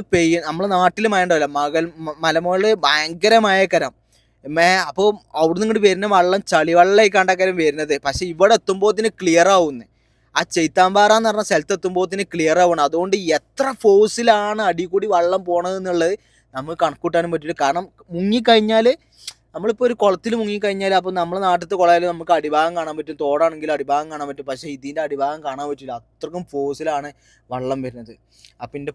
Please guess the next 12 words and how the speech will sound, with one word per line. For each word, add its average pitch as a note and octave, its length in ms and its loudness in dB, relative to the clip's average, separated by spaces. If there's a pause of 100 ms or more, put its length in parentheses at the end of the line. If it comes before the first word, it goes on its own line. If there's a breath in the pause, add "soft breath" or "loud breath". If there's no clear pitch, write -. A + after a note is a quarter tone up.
പൊന്നു D3 380 -6
സുഹൃത്തുക്കളോട് D#3 640 -6
എനിക്ക് C#3+ 240 -8
പറയാനുള്ളത് C3 280 -6
എന്താ B2 100 -10
വെച്ചാൽ, B2 200 -14 (100)
ഒരു, D3 120 -14 (280)
ഒരു F3 140 -12 (140)
കാരണവശാലും C3 640 -6 (240)
നിങ്ങൾ G3 220 -10
ഈ - 80 -16
മഴക്കാലത്ത് B2 480 -10